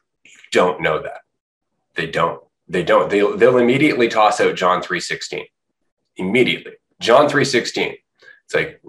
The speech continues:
"And, and God so loved the world that he gave his only begotten Son." Right? Fine. Jesus isn't talking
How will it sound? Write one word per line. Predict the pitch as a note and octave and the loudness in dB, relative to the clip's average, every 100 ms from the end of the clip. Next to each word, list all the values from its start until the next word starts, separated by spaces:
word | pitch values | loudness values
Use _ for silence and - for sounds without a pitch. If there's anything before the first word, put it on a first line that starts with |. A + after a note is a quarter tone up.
| - | -2
"And, | F#2 F2 F2 | 0 0 -2
and | E2+ E2 | -2 0
God | G2 G#2+ | 2 2
so | G#2+ A2 C3 | 0 2 4
loved | C3+ C#3 C#3 | 4 4 2
the | |
world | A#2 A#2 G#2 A2 - - _ _ | 2 4 6 6 2 -10 _ _
that | F2 E2+ | -4 -4
he | G2 | -4
gave | F#2+ G2+ G2+ | -2 0 0
his | G2+ F2+ G#2+ | -2 -2 2
only | A2 B2 A2+ | 4 4 2
begotten | G#2 F#2 F#2 E2+ E2 | 2 2 2 0 -6
Son." | - D2+ - _ _ _ _ _ _ _ _ | -4 -4 -6 _ _ _ _ _ _ _ _
Right? | D#2+ F2+ D#3 - - _ _ _ _ | -2 2 2 0 -14 _ _ _ _
Fine. | G3 G#3+ - - _ _ _ _ _ _ - | 4 4 2 -10 _ _ _ _ _ _ 0
Jesus | F3+ G#3+ - | 2 4 2
isn't | D#3+ C#3+ | 2 0
talking | C#3 F#3 - G2 D#2 | 0 -2 0 -4 -4